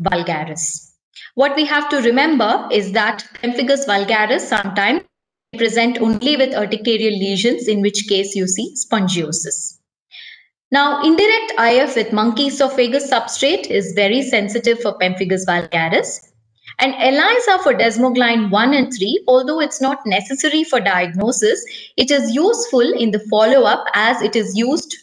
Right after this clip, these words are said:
to determine the management. So this is something which has become more popular, and there are many dermatologists who request for desmoglin elisas.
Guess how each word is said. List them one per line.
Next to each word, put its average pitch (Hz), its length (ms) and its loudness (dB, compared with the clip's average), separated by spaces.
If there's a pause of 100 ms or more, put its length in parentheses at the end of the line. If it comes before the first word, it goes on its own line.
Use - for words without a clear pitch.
to 226 100 -2
determine 247 840 2 (280)
the 196 80 0
management. 160 760 -4
So - 180 2
this 247 220 0
is 320 160 -2
something 254 480 0
which 214 260 0
has 196 280 -2
become 247 340 2
more 226 380 0 (240)
popular, 202 640 2
and 196 280 0 (140)
there 202 180 2
are 202 240 2
many 254 300 2
dermatologists 214 760 0
who 202 100 0
request 214 600 -2
for 185 180 4
desmoglin 175 720 -2
elisas. 147 880 -6